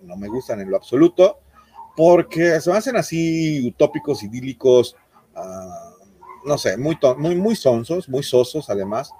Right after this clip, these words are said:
Y hay otros cuentos que sí me gustan, por ejemplo, eh, los cuentos de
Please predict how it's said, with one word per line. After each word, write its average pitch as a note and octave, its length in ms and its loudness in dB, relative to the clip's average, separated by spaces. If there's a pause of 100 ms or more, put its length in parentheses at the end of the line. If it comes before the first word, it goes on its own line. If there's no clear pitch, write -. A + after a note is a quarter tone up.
(420)
Y D3+ 100 8
hay G#3+ 100 10
otros B3+ 260 2
cuentos G#3 200 2
que - 80 -12
sí - 100 -12
me C#3+ 120 -6
gustan, D#3 320 -2
por - 100 -4
ejemplo, D#3 360 0
eh, C3 260 2
los B2 180 0
cuentos E3 420 -2
de G#2+ 580 0